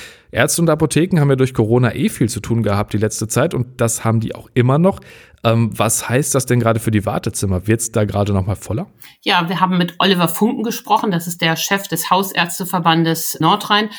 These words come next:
Speaker 2: Und der hat bestätigt, dass, äh, die, ähm, Praxen gerade wieder richtig voll werden durch Erkältungspatienten, aber eben auch durch Influenza-Patienten. Naja, und Corona geht natürlich auch weiter. Also er sagt, es, äh, wird vo-,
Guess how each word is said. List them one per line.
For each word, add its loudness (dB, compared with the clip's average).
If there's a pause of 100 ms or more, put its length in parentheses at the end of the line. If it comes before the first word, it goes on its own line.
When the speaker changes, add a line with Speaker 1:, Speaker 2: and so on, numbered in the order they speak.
(240)
Speaker 2:
Und 0
der 2
hat 0
bestätigt, -2
dass, -4
äh, 2
die, -2
ähm, 0
Praxen -2
gerade 0
wieder -2
richtig -6
voll 0
werden 2 (280)
durch 2
Erkältungspatienten, -2 (260)
aber 0
eben 2
auch 2
durch -2
Influenza-Patienten. -2 (200)
Naja, 2
und -10
Corona 2
geht -2
natürlich -4
auch 0
weiter. -4
Also -4
er 0
sagt, -2
es, -4 (100)
äh, -2
wird -2
vo-, -2